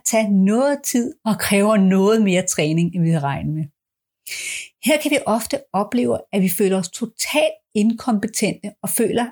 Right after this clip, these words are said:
at der er meget lang vej. Vores indre tankemønster spiller altså også en stor rolle i, hvor lang tid det tager at lære nye ting. Specielt de første par signaler eller øvelser,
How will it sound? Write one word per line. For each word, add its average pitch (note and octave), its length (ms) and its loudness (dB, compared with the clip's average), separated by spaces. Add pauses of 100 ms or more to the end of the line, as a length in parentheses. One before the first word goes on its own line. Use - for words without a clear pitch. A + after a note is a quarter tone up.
at G3 80 -2
der G3+ 60 4
er D#3+ 200 4
meget D3 720 2
lang E3+ 260 2 (100)
vej. D3 260 -2 (1080)
Vores G3 260 0 (180)
indre B3 460 2
tankemønster G3 680 0
spiller F#3 340 0
altså F3+ 300 -4 (220)
også A#3+ 340 0
en B3 80 2
stor - 340 0
rolle F3 480 0
i, F#3 160 -2 (180)
hvor A3 120 -4
lang A#3+ 600 0
tid - 260 -2
det G3+ 120 -2 (100)
tager F#3 160 -2 (200)
at G3 100 2
lære E3 360 2
nye E3+ 300 0
ting. - 240 -4 (1500)
Specielt B3+ 480 0
de B3 80 2 (140)
første B3 400 0
par A#3 120 0
signaler F#3+ 580 0 (140)
eller F3+ 200 2 (160)
øvelser, G3 440 0